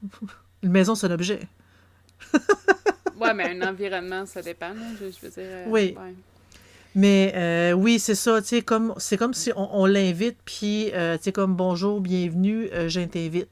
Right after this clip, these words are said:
Speaker 1: C'est sûr que là, dans toutes les histoires qu'on entend parler sur les entités et tout, et tout, et tout,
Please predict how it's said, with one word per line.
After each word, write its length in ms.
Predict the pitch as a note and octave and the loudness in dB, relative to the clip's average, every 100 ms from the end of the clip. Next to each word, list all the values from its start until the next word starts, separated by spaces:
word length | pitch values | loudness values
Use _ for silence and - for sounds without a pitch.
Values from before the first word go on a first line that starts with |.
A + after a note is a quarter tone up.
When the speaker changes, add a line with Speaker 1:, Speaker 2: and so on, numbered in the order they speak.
| - - - - - | -14 -20 -20 -20 -2
Speaker 1:
C'est 140 | G#3+ | 0
sûr 280 | G3 D4+ D4 | 4 2 2
que 120 | - | 0
là, 180 | G#3+ B3+ | 2 4
dans 180 | G#3 F#3 | 4 2
toutes 280 | - C#4+ - | 0 -4 -2
les 240 | A3 F#3 | -2 -2
histoires 400 | F3+ - G#3 G#3+ | -4 -2 -2 -2
qu'on 140 | G3+ | -2
entend 260 | E3+ D#3+ F#3+ | -2 0 0
parler 400 | F#3+ E3 E3 G3 | 0 -2 -2 -2
sur 180 | - F3+ | -2 -2
les 220 | E3 D#3 | -2 -2
entités 480 | D#3+ - - G3 F#3+ | -4 -6 -2 -2 0
et 60 | |
tout, 180 | E3 F#3+ | -2 -2
et 40 | F#3 | -2
tout, 180 | F#3+ F3 | -2 -4
et 60 | |
tout, 260 | - G#3+ | -2 -2